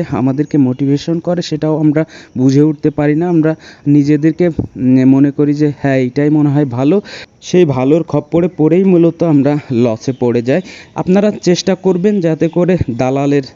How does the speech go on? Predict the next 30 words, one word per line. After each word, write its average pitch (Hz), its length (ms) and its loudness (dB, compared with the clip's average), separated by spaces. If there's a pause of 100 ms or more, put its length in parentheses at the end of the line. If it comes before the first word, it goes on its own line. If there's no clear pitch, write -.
(160)
থেকে 151 260 0
দূরে 120 340 0 (380)
থেকে 139 200 0 (520)
গরু 131 220 2 (260)
কেনাবেচা 120 480 -2 (160)
করা 110 240 -2
যায় 101 200 -2
কিভাবে, 131 320 0 (140)
সেই 135 160 0 (120)
চেষ্টাটাই 127 440 -4 (320)
করার 131 280 -4
চেষ্টা 117 260 -6 (120)
করবেন। 85 280 -2 (460)
দর্শক, 156 260 -6 (100)
আপনাদেরকে 170 400 -8 (120)
দেখানোর 151 360 -8
চেষ্টা 165 220 -8 (100)
করছিলাম 175 420 -8 (100)
এতক্ষণ 175 440 -8 (440)
মাগুরা 143 400 -6 (100)
যে 170 100 -4 (420)
গরু 139 240 -2
ছাগলের 156 420 -6 (120)
ঐতিহ্যবাহী 147 600 -6 (100)
হাট 139 200 -10 (140)
কাটাখালী 143 480 -8 (120)
বাজার, 131 340 -8 (460)
কাটাখালীর 151 500 -6 (100)
হাট, 135 200 -12 (140)
সেই 185 160 -6